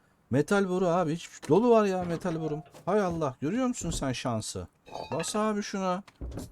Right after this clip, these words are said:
Başka ne istiyorsun kardeş? Eritilmiş metal. Dur abi, metal var ya istemediğin kadar. Üç dört tane basalım şu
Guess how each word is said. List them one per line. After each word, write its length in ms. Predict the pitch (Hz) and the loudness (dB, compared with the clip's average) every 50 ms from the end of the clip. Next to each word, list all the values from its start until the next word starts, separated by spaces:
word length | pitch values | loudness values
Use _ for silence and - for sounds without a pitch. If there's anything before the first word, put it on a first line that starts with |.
| - _ _ _ _ _ _ _ _ _ _ _ _ _ - | -18 _ _ _ _ _ _ _ _ _ _ _ _ _ -6
Başka 280 | 151 170 - - - 208 | -4 -4 -4 -4 -4 -4
ne 60 | 202 | -4
istiyorsun 400 | 190 - - 190 180 - 190 180 | -4 -6 -6 -6 -4 -4 -4 0
kardeş? 540 | 180 175 180 180 190 202 - - - - - _ _ _ _ _ _ _ _ _ _ _ _ _ _ _ _ _ _ _ _ _ _ _ _ _ _ _ - | 2 2 2 4 2 0 0 -4 -8 -12 -16 _ _ _ _ _ _ _ _ _ _ _ _ _ _ _ _ _ _ _ _ _ _ _ _ _ _ _ -4
Eritilmiş 540 | 143 165 175 165 - 175 180 185 185 - - | -2 -2 -2 -2 -2 -6 -6 -6 -6 -4 0
metal. 380 | 160 160 160 - 185 151 107 - - _ _ _ - - | 0 0 2 4 2 2 2 0 -6 _ _ _ -2 2
Dur 120 | 175 214 | 4 6
abi, 360 | 226 220 214 208 202 202 190 | 8 8 8 6 4 2 0
metal 480 | 180 170 170 170 170 - 202 190 180 170 | -2 0 -2 -2 0 0 -2 -2 0 2
var 160 | 185 208 208 | 2 2 2
ya 440 | 202 196 180 170 165 160 156 147 139 131 - | 2 2 2 4 2 2 0 -2 -4 -6 -6
istemediğin 800 | 123 117 - - - - - - 208 220 214 190 175 165 156 143 | -8 -6 -6 -4 -4 -2 4 6 6 6 6 4 2 0 0 0
kadar. 320 | 131 131 120 123 104 90 - - - _ _ _ _ - - - - | 0 0 0 0 -2 -6 -6 -12 -20 _ _ _ _ -18 -16 -10 -8
Üç 200 | 131 - - - | -8 -8 0 0
dört 200 | 190 180 - - | 0 0 0 -2
tane 200 | - 175 165 156 | 0 0 2 2
basalım 340 | 160 156 - 190 190 196 196 | 2 0 0 0 -2 -2 -4
şu 120 | - - | -6 -10